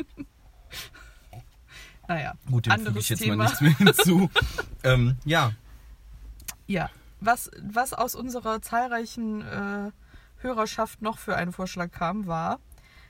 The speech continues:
Speaker 1: dass wir uns mal über das Thema Träume und Traumdeutung
Speaker 2: Ja,
Speaker 1: und sowas
Speaker 2: das
Speaker 1: unterhalten
Speaker 2: stimmt.
Speaker 1: könnten. Und das kam mir nämlich nochmal in den Sinn, weil ich Leo auch gestern angerufen habe und ihm von einem Traum von mir erzählt habe, den ich hier nicht aufrollen möchte, weil er war wirklich schlimm.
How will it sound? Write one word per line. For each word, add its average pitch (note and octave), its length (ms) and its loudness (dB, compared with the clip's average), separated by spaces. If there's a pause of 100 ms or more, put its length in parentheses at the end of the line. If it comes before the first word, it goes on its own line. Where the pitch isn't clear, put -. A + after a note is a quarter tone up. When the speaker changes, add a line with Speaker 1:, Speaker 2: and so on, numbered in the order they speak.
(100)
Speaker 1:
dass A3 160 -4
wir A#3 100 -6
uns A3 180 -8
mal A#3 140 -4
über G#3+ 200 -4
das G3+ 160 -10
Thema A3+ 340 -4
Träume C4+ 460 -4
und G#3 300 -6
Traumdeutung G#3 920 -2
Speaker 2:
Ja, E3 60 -6
Speaker 1:
und F3 100 -6
sowas F3+ 220 -4
Speaker 2:
das - 140 0
Speaker 1:
unterhalten F#3+ 340 -2
Speaker 2:
stimmt. F#3 100 -4
Speaker 1:
könnten. F#3 320 -4 (380)
Und G#3+ 180 -4
das G#3 220 -4
kam B3 240 0
mir B3 120 -8
nämlich G3+ 280 -4
nochmal A3 280 -4
in G3 80 -4
den G3+ 120 -2
Sinn, G#3+ 220 -6
weil G#3 140 -4
ich G#3 120 -10
Leo G#3 240 -2
auch F#3+ 140 -6
gestern G3+ 300 -8
angerufen F#3+ 380 -6
habe F#3+ 140 -6
und F#3+ 100 -4
ihm F#3+ 140 -6
von F#3+ 180 -6
einem F3+ 200 -4
Traum F3+ 260 -4
von F3+ 180 -4
mir F3+ 140 -4
erzählt E3 380 -8
habe, F3+ 200 -4
den F3+ 180 -4
ich F#3+ 100 -6
hier G3+ 120 -6
nicht G3 340 -6
aufrollen D3+ 560 -6
möchte, E3 300 -10
weil F3 160 -4
er F3 140 -8
war F3 140 -6
wirklich G#3+ 500 -10 (400)
schlimm. G3+ 500 -4